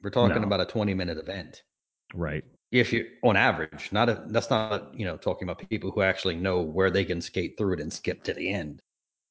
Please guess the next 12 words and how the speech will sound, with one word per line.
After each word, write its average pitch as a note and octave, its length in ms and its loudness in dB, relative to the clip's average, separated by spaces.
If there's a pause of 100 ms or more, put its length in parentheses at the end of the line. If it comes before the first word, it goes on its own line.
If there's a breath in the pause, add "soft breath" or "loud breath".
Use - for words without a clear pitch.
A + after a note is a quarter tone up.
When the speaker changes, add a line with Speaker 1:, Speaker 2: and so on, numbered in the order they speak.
(600)
Speaker 2:
Right. D2 280 -4 (480)
Which F#2+ 160 4
Speaker 1:
So G#2+ 100 8
Speaker 2:
is F#2+ 120 8
Speaker 1:
it's - 80 -2
like, F2 340 -2 (240)
eh. C#3 840 0 (1200)
Speaker 2:
No, F2 140 -2
I E2+ 100 2
get D#2+ 220 -2
you. B2+ 100 -4
Speaker 1:
Yeah, B2+ 160 -2